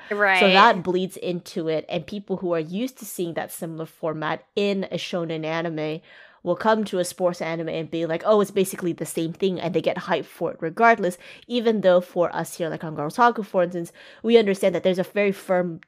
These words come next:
Speaker 1: distinction between a fantasy shonen powerhouse manga or anime as compared to an actual sports anime that reg-, that relies on teamwork. But for most people who watch sports anime, they don't see that distinction because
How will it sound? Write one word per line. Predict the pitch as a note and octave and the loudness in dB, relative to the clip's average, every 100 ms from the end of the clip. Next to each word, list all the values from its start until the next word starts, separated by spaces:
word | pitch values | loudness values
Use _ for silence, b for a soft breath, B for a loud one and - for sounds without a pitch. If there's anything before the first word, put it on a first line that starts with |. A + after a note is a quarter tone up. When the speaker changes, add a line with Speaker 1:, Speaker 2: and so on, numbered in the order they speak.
| _ - | _ -6
Speaker 1:
distinction | F3+ A#3+ A3 - F3 | -2 0 0 -2 -4
between | E3 - E3+ E3 D#3+ B B - | -6 -8 -8 -6 -8 B B -6
a | F3 | 0
fantasy | F3 E3+ F3 | 0 0 -4
shonen | E3+ G3 F3 E3+ D#3+ | 0 2 4 2 0
powerhouse | - F#3+ F#3 F3+ D#3+ - - | 2 4 4 2 -4 -6 -2
manga | F#3+ G3+ F#3+ | 0 2 2
or | E3+ E3 | 0 2
anime | F#3+ A3+ G3 F3 E3+ B B | 2 2 0 -2 -4 B B
as | F3+ - | -8 -6
compared | F3 F#3+ F3 | -2 0 0
to | F3+ | 0
an | |
actual | E3 D#3+ D#3 | -4 -6 -10
sports | - A#3 A#3 - | -4 0 0 0
anime | E3+ E3 D#3 D#3 | -8 -6 -6 -6
that | C#3+ D3+ _ _ F#3+ | -10 -12 _ _ -4
reg-, | F3 E3+ - - | -4 -6 -6 -6
that | D3+ | -4
relies | D#3+ D#3 F3 F3+ F3+ E3 - | -4 -4 2 4 2 0 -8
on | E3 D3+ D3+ - | -10 -10 -12 -10
teamwork. | G3+ E3 A2+ G2 - - _ _ _ G#3+ | -8 -6 -8 -12 -14 -20 _ _ _ 2
But | F#3+ F3 - _ _ | 4 4 0 _ _
for | G#3 | 0
most | G3 G3+ - | 2 2 0
people | G3+ - F#3 | -6 -2 0
who | F#3+ | 0
watch | D#3+ E3+ - | 0 -2 -2
sports | - F3+ - | -8 -10 -8
anime, | E3+ D#3 D3+ | -10 -8 -8
they | |
don't | E3+ - | -8 -10
see | - F#3+ | -6 -6
that | - | -6
distinction | - - F3+ D3 | -8 -14 -12 -8
because | G3 G3 C#4+ B3 | -6 2 4 4